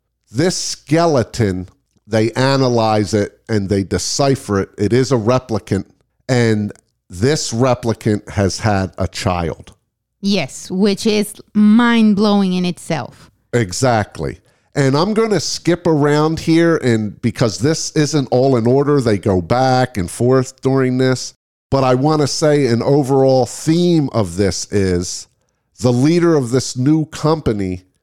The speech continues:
Speaker 1: wants the secret of how that's done because he can make a lot of replicants slaves for the other world's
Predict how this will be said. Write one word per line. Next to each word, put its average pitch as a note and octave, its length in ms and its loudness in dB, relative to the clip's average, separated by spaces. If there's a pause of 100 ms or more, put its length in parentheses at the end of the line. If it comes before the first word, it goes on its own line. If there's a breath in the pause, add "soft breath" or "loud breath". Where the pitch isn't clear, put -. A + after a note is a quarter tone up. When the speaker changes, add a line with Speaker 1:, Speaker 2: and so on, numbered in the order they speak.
(260)
Speaker 1:
wants C3+ 680 -2
the A#2 200 -2
secret - 1080 -4 (720)
of A2+ 200 -2 (100)
how C#3+ 320 2
that's B2 340 -2
done C3 420 0
because G#2+ 760 -2 (360)
he E3+ 220 0
can G3+ 300 -2
make F#3 260 0
a C3+ 60 2
lot C3+ 260 2
of C3 120 2
replicants A2+ 840 -2 (140)
slaves C3 760 0
for G#2 240 -2
the G2+ 160 0
other C3 240 2
world's A#2 880 0